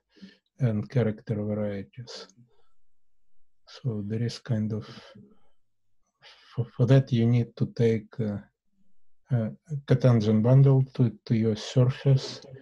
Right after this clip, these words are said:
with punctures, uh, partially compactified at, at, at infinity, like fiber-wise compactified, and to do some blow-ups at, at the intersection of these finitely many,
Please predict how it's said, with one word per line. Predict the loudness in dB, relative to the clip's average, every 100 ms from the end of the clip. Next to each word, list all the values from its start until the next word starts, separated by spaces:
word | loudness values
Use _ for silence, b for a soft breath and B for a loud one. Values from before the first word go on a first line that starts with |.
| B B -2
with | 0 0 -4 2
punctures, | 6 6 4 0 2 2 0 -8 -14 b b b b _ 0
uh, | 0 2
partially | 2 2 0 0 0 -2
compactified | -4 -4 -4 -6 -8 -4 4 6 6 4 -2
at, | -6 -8 -6 -6
at, | -6 -12 -20 _ -4
at | -2 -2
infinity, | -4 -2 4 4 4 0 -2
like | -2 -4 -10 _ _ _ _ _
fiber-wise | -2 -2 -2 -6 -6 -8 -8
compactified, | -8 -6 -8 -8 -8 0 2 2
and | 0 -4 -4
to | 0
do | 2 2
some | 0 0 0
blow-ups | 2 4 4 4 2 -4 -12 -14 _ b b b b _ -6 -2
at, | -2 -4 -2
at | 0 0
the | 0
intersection | 0 0 -2 -2 0 0 0 -2 0 0
of | -2 -4
these | -6 -8
finitely | -8 -2 0 0 -2 -4 -4
many, | -2 -2 -4 -6